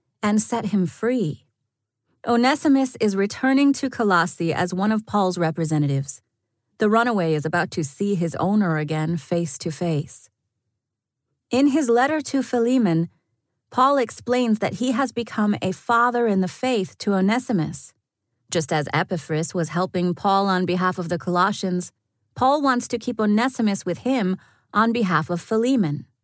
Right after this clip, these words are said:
But given their history, Paul knows that he can't presume anything. So he sends Onesimus back to Colossae with Tychicus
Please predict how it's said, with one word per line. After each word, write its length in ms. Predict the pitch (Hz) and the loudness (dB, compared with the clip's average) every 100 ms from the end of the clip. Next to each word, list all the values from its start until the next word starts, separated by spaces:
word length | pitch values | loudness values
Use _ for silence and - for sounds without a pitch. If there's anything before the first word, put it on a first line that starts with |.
| _ _ _ _ _ _ _ _ _ | _ _ _ _ _ _ _ _ _
But 200 | 240 202 | -2 0
given 260 | 214 196 180 | 0 0 0
their 100 | 165 | 0
history, 580 | 214 339 - 202 185 | -2 -4 -2 0 0
Paul 300 | 190 - 214 | -2 -2 2
knows 240 | 214 180 170 | 2 2 0
that 140 | 160 | -2
he 100 | 175 | -4
can't 320 | - 170 135 | -4 -4 -4
presume 400 | - 165 175 226 | -2 -2 0 0
anything. 540 | 196 151 139 143 131 - _ _ _ _ _ | 2 0 -2 -4 -6 -10 _ _ _ _ _
So 300 | - 208 208 | -4 2 2
he 180 | 240 285 | 2 0
sends 380 | 269 208 208 226 | 0 0 2 2
Onesimus 640 | 233 175 165 160 156 143 | 2 0 0 0 0 -2
back 260 | 180 165 170 | 0 0 0
to 140 | 220 | -6
Colossae 500 | 214 190 151 139 156 | -2 -2 0 -2 -4
with 160 | 165 175 | -4 -2
Tychicus 760 | 254 262 175 - 127 143 - | -2 -2 -4 -4 -4 -4 -6